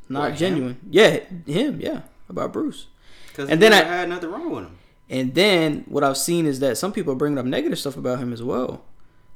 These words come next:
Speaker 1: Like, some people are now, they're coming out, "Oh, you know, like, I didn't, uh, like, uh, I think it was on the movie set, he was, like, kinda like, um, I guess, toward another celebrity, he,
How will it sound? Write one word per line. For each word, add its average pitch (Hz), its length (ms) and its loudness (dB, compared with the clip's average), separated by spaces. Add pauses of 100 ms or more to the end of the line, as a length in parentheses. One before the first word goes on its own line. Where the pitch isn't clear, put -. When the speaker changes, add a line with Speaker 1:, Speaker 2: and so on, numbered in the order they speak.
(100)
Speaker 1:
Like, 120 160 -8
some 151 180 -2
people 151 220 -2
are 135 80 0
now, 147 280 2
they're 143 100 2
coming 151 260 -2
out, 143 160 -2
"Oh, 151 360 2
you 139 80 -4
know, 143 200 -4
like, 123 260 -8
I 139 80 -6
didn't, 135 320 -8 (560)
uh, 123 240 -2
like, 123 180 -6
uh, - 80 -4
I - 140 -4
think 175 200 -4
it 165 40 -4
was 156 140 -2
on 156 100 2
the 143 60 0
movie 156 300 -2
set, 151 240 -4
he 151 100 -4
was, 143 180 -6
like, 95 260 -10
kinda 143 220 -6
like, 135 240 -10
um, 131 300 -10 (640)
I 143 60 -12
guess, - 420 -12 (600)
toward 151 220 -2
another 156 260 0
celebrity, 151 500 -4
he, 156 120 -10